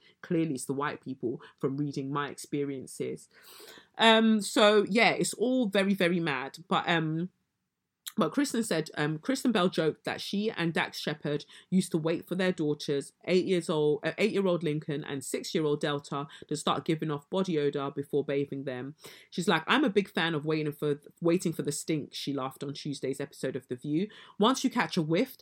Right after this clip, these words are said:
that's biology's way of letting you know you need to clean it up," the actress, forty-one, explained. Forty-one years old. Forty-one years old. Um, there's a red flag. Honestly, it's just bacteria. Once you get bacteria, you gotta be like, "Get in the tub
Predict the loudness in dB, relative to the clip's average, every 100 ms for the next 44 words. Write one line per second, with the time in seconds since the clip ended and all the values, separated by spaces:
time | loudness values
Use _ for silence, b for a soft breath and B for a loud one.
0 | B B 0 2 4 4 4 2 -2 -2
1 | 0 0 0 -2 -2 -2 0 0 0 -2
2 | -2 -4 -4 -4 -6 -4 -6 -4 -4 -4
3 | -4 -10 _ _ -8 -2 -2 -2 -6 -8
4 | -6 -6 -4 -4 -4 -4 -4 -8 -6 -6
5 | -4 -2 -2 -2 -2 -2 -4 -4 -4 -4
6 | -6 _ B B B 0 2 2 2 2
7 | 2 0 -2 0 2 2 0 -4 -2 -2
8 | -4 -8 b b b 2 4 4 0 -2
9 | -6 -10 -4 4 4 4 4 2 0 2
10 | 2 2 2 2 2 2 0 0 0 0
11 | 0 0 0 0 2 2 2 0 -4 B
12 | B 0 2 0 0 -2 -2 -4 0 2
13 | 2 2 0 0 0 0 0 0 0 0
14 | 0 2 0 0 0 -2 -2